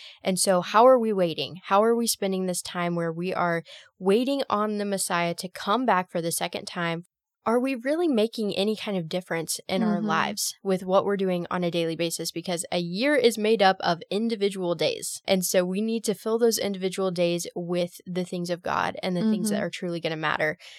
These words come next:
Speaker 1: So, Maddie, some announcements before we jump in, and then we're just gonna get into this episode real quick and just talk about all of this exciting stuff.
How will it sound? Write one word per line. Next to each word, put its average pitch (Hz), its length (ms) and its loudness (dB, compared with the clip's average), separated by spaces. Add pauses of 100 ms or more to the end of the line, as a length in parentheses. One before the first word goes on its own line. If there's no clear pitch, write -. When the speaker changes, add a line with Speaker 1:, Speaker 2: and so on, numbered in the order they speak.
(140)
Speaker 1:
So, 185 380 4
Maddie, 190 340 4
some 190 220 0
announcements 190 520 0
before 196 320 -4
we 190 120 -2
jump 175 240 -2
in, 175 180 0
and 170 220 -4
then 165 120 -4
we're 175 120 -4
just 381 200 -8
gonna 233 160 -2
get 175 220 0
into 180 220 -2
this 180 180 -16
episode - 320 -10
real - 160 -6
quick - 340 -8 (120)
and 170 520 -6 (240)
just - 500 -6 (100)
talk - 340 -12
about 180 220 -4
all 165 140 -4
of 190 60 -14
this - 200 -8
exciting - 400 -10
stuff. - 400 -10